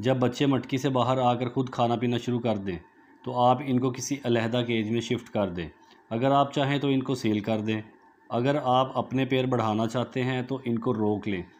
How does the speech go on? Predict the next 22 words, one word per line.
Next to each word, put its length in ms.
और 100
इनसे 300
मज़ीद 360
ब्रीड 320
लें। 200
ये 160
आपसे, 680
ये 180
आप 180
पे 80
डिपेंड 340
करता 280
है 120
कि 100
आपने 580
इस 160
बिज़नेस 380
को 120
बढ़ाना 460
है 220
या 140
नहीं। 280